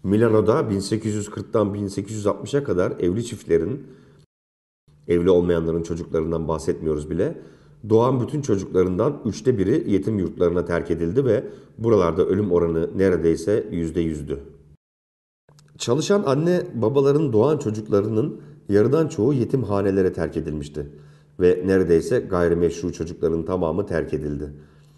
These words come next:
Ve ölüm oranları, bu da bir tür çocuk öldürmeydi. Onları yetimhanelere verirsiniz, oralarda onlara bakılmazdı ve oralarda ölürlerdi. Bunlar gözden uzakta bir yerde olurdu.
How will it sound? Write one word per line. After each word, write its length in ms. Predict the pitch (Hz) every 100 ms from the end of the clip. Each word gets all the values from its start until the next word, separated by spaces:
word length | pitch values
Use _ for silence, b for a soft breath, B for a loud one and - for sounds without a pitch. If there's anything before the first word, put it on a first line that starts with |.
| B _ -
Ve 120 | 82
ölüm 280 | - 87 92
oranları, 640 | 85 78 73 76 104 135 -
bu 120 | 90
da 140 | 82 82
bir 180 | 78
tür 140 | - 110
çocuk 280 | - 85 80
öldürmeydi. 680 | 78 78 76 73 71 71 B B _ _ _ _ _ _ _ _ _ _ _ _ -
Onları 340 | 85 82 78
yetimhanelere 760 | 95 82 82 78 76 80 80 73
verirsiniz, 640 | 82 78 78 80 110 - B B B B
oralarda 520 | - 90 82 76 82 113
onlara 400 | 87 80 76 98
bakılmazdı 560 | 87 92 139 135 135
ve 240 | 131 139 -
oralarda 580 | 104 80 78 92 117
ölürlerdi. 680 | - 90 87 80 76 73 73 73 b b b b b -
Bunlar 280 | 92 90
gözden 360 | 85 92 85 90
uzakta 380 | 82 85 - 82
bir 100 | 80
yerde 260 | 78 76
olurdu. 440 | 76 76 73 76